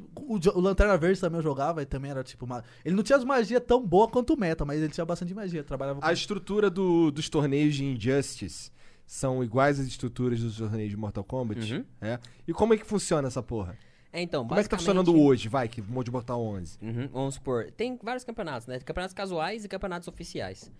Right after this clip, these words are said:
Speaker 3: Nos casuais, cada um, qualquer um pode fazer, entrar no site do smash ponto G G, que é um site que você faz chaves, né?
Speaker 2: Aham.
Speaker 3: Aí você faz lá, em-, esse tá inscrito, esse tá inscrito, colocou os nomes, rodou o campeonato.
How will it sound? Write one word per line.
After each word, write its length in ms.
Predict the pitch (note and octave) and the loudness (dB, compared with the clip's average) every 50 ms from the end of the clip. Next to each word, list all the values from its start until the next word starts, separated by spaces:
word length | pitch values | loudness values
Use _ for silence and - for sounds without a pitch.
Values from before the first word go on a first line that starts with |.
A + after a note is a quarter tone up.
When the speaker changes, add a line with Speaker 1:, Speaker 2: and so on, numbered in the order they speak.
| - - - | -20 -20 -14
Speaker 3:
Nos 140 | - G3 A#3 | -12 -12 -10
casuais, 380 | - D4 A3+ F3 E3+ F3+ G3 F#3+ | -8 -6 -6 -6 -6 -6 -6 -6
cada 180 | - G3+ F3 E3 | -6 -6 -4 -4
um, 40 | |
qualquer 240 | D#3+ - F#3 F3+ G3+ | -4 -4 -4 -2 -2
um 60 | F#3+ F#3+ | -2 -2
pode 160 | F#3+ F3+ F#3 | -2 -4 -4
fazer, 200 | - C#3 A#2+ B2+ | -4 -6 -4 -4
entrar 220 | C#3+ D#3+ D3 C3+ | -6 -4 -4 -4
no 100 | C3 B2 | -6 -6
site 360 | A#2 A#2 - - A#2 A#2+ A#2+ A#2+ | -8 -8 -6 -6 -6 -6 -6 -8
do 40 | |
smash 280 | A#2 A2 A2+ A2 A#2 A2+ | -8 -8 -6 -6 -8 -8
ponto 180 | - A#2+ A#2 A2+ | -8 -10 -10 -8
G 140 | A2+ G#2+ G2 | -8 -8 -6
G, 160 | F#2+ G2+ C3+ | -6 -6 -8
que 80 | - - | -8 -8
é 40 | A#2 | -10
um 120 | G#2+ G2 - | -10 -12 -14
site 220 | - - B2 A#2+ - | -12 -10 -10 -8 -8
que 80 | - | -10
você 100 | A#2 - | -12 -10
faz 240 | - - A2+ A#2 - | -8 -8 -8 -6 -6
chaves, 340 | - - A#2+ E3 F#3+ D#3 B2 | -6 -6 -6 -6 -6 -6 -6
né? 100 | C3+ G#2 | -6 -6
Speaker 2:
Aham. 260 | G2+ A#2+ B2+ D3+ F#3+ - | -4 -4 -4 -6 -8 -8
Speaker 3:
Aí 80 | - B2+ | -8 -8
você 80 | C#3 C3+ | -8 -6
faz 180 | - E3+ E3 | -6 -4 -4
lá, 200 | E3 E3+ E3 C#3 A#2+ - - - - _ _ | -4 -4 -4 -6 -6 -10 -18 -20 -20 _ _
em-, 340 | - B2 B2 C3+ G2+ A2+ B2 | -14 -12 -12 -12 -12 -10 -8
esse 140 | C#3+ E3+ - | -8 -8 -6
tá 100 | - F3+ | -6 -6
inscrito, 320 | D3+ C#3+ - G#3 - - | -6 -6 -8 -10 -8 -8
esse 100 | F#3 F3 | -8 -8
tá 80 | - F3 | -8 -8
inscrito, 360 | D#3+ D3 - - G#3+ A#3 - | -8 -8 -6 -6 -6 -6 -6
colocou 320 | - F3+ E3+ F3 - F#3+ F#3+ | -6 -6 -6 -4 -4 -4 -4
os 80 | E3+ | -4
nomes, 400 | E3 E3+ G3+ A#3 C4 C4 - - - - - - | -4 -4 -4 -6 -6 -10 -14 -20 -20 -20 -20 -12
rodou 380 | - E3+ F3+ F3 F3+ F3+ F3+ | -6 -6 -4 -4 -2 -4 -4
o 40 | F3+ | -6
campeonato. 520 | F3+ F3+ F3+ G#3 G#3+ F#3+ B2+ G#2 - - | -6 -8 -10 -8 -8 -6 -6 -8 -8 -12